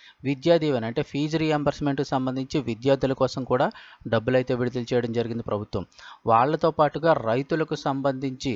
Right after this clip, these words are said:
ఈ సున్నా వడ్డీలు, పంట నష్టానికి సంబంధించి, రైతు భరోసా సంబంధించి కూడా ప్ర-, ప్రభుత్వం అయితే కనుక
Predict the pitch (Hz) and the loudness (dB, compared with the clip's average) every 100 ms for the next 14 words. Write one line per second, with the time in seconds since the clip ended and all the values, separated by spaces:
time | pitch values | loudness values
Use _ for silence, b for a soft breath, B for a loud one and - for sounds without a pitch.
0 | - b b - 120 120 117 135 135 123 | -6 b b -14 -8 -4 0 2 2 0
1 | 127 139 139 - 107 110 127 123 - 123 | 0 0 0 -2 0 0 0 0 0 -2
2 | 120 127 120 120 127 120 135 113 110 131 | 0 -2 -2 -4 -4 -2 -2 0 0 2
3 | 120 123 120 117 123 113 117 113 120 120 | 2 2 0 -2 -2 -2 -4 -4 -2 2
4 | 135 226 B B - 127 117 110 - 117 | 2 0 B B -2 2 4 2 0 -2
5 | 123 117 110 107 104 107 107 | 0 -4 -2 -4 -4 -6 -2